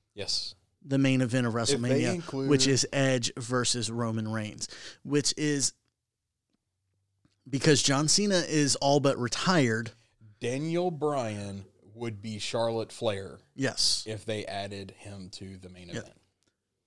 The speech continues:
Speaker 2: Right now, because, like I said, John Cena is all but retired, you have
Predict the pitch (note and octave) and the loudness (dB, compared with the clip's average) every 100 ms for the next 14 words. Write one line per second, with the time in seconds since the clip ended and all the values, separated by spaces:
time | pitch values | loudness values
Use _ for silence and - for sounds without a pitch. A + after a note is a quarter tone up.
0 | _ _ _ _ B2+ C3+ D#3 E3 C#3+ C3 | _ _ _ _ -4 -2 2 2 2 0
1 | A#2 - _ _ _ - B2+ C#3 C3+ A2+ | -2 -12 _ _ _ -8 0 2 2 0
2 | B2 B2 B2 C3+ A2 A#2+ A#2+ C#3+ C#3+ B2 | -2 -2 0 0 0 -2 0 2 2 0
3 | B2+ B2 C3+ A#2 - - D#3 A#2 A2 A2 | 0 0 -2 -6 -8 -2 0 0 -2 -8
4 | _ _ _ _ _ _ _ _ _ C3 | _ _ _ _ _ _ _ _ _ 0
5 | C3 A2+ A#2+ B2 A#2+ A#2 A#2 | 2 4 2 2 2 0 -4